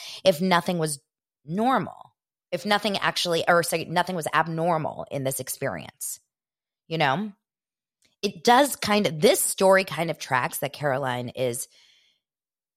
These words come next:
you know, devastated over what she did on that night. She talked horribly about her sister. She said a lot of things she probably shouldn't have. Then she made out with a girl multiple times and she was drunk. I mean,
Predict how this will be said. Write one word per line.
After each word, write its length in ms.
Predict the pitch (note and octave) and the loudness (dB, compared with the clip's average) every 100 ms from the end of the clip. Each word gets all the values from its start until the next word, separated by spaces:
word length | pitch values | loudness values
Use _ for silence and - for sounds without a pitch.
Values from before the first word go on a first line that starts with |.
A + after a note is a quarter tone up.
| _ _ _ _ _ | _ _ _ _ _
you 160 | D#3+ D#3 | -4 -2
know, 120 | C#3 | 0
devastated 800 | C#3 E3+ D#3 E3+ - F3 F#3+ F3 | 0 2 2 0 0 0 2 2
over 240 | D#3 D3+ | 2 2
what 180 | C3+ G#2+ | 2 0
she 160 | - C3+ | -2 -4
did 380 | A#2 B2 D#3+ - | -2 0 0 0
on 160 | C3+ C3 | 0 2
that 220 | B2+ A#2+ | 0 -4
night. 340 | A#2+ A2+ D#3 - | -4 -4 -4 -6
She 140 | A#2+ | -8
talked 260 | - G#2+ - | -4 -6 -6
horribly 540 | - A#2+ C#3+ D3+ D3+ | -2 0 0 0 0
about 240 | C#3 A2+ | 0 0
her 100 | A#2 | -2
sister. 420 | G2 - A#2+ - D3+ | -6 -6 -6 -4 -4
She 160 | B2 | -4
said 220 | - B2+ | -4 -4
a 80 | A2+ | -4
lot 300 | A#2+ A2+ A#2 | -2 2 2
of 100 | C3 | 0
things 180 | C3+ B2+ | -4 -8
she 120 | A#2+ | -10
probably 360 | - A2+ A2+ A2 | -6 -6 -6 -6
shouldn't 360 | - B2 D3+ | -4 -4 -2
have. 180 | E3+ G3 - - - | -4 -4 -6 -20 -12
Then 160 | D3+ E3 | -4 -2
she 160 | D#3 D#3+ | -2 0
made 220 | C#3+ D3 | 0 0
out 160 | C3 | 0
with 100 | B2 | -2
a 80 | B2+ | -6
girl 240 | B2 A#2+ D3+ | -2 0 0
multiple 540 | C3+ B2 C3 C#3 C3 | -2 -4 -4 -6 -8
times 480 | - A#2 D#3 F#3 C3+ | -6 -4 -4 -6 -12
and 120 | A#2 | -14
she 120 | - | -16
was 160 | G#2 - | -16 -16
drunk. 540 | - A2+ A2+ D#3 G3+ | -12 0 0 0 -2
I 60 | D3 | -6
mean, 200 | D3+ | -6